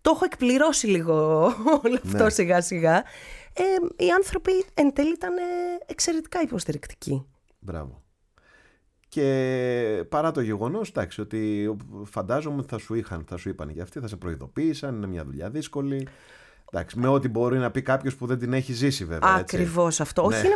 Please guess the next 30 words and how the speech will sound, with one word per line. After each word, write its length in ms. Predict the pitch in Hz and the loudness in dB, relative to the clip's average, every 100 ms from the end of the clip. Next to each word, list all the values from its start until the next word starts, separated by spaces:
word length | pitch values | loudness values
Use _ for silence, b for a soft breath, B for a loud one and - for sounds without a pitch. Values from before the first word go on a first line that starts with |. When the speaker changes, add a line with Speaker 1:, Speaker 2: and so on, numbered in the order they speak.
| 403 | 4
Speaker 1:
μια 100 | 320 | 4
δουλειά 280 | 202 165 160 | 2 2 2
δύσκολη. 380 | 160 151 160 | 0 -2 -2
Πού 140 | 165 262 | -2 -2
πας, 180 | 302 294 | -2 -2
παιδάκι 420 | 262 285 320 202 | 0 0 0 -2
μου, 120 | 180 | -2
πας 160 | 220 - | -2 -2
καλά; 520 | 262 165 156 147 139 | 2 4 4 2 -2
Speaker 2:
Ναι. 320 | - 127 78 69 | -10 -8 -6 2
Speaker 1:
Τι 180 | 370 | 2
δουλειά 220 | 277 285 311 | 4 4 4
έχεις 220 | 330 - | 2 0
εσύ 200 | 277 311 | 0 2
με 60 | |
αυτά; 400 | 311 - 311 277 - B B B | 0 2 0 0 -4 B B B
Μέχρι 280 | - 208 202 | 2 4 2
να 80 | |
καταλάβουνε 800 | 311 294 208 185 202 226 208 160 - | 2 2 4 4 4 4 4 2 2
από 300 | 170 165 165 | 2 2 -2
την 320 | 160 156 143 | 2 2 2
τρίτη 240 | 170 214 | 0 0
γυμνασίου, 480 | 220 185 160 - 202 | 2 4 4 2 0
πρώτη 260 | - 208 202 | 0 -2 -2
λυκείου, 280 | 175 - 190 | -4 -2 0
που 80 | 196 | 2
άρχισα 240 | 196 - | 2 2
να 80 | 220 | 0
το 80 | 180 | 0
ψελίζω, 640 | - 165 160 165 147 131 | 0 2 4 2 0 -2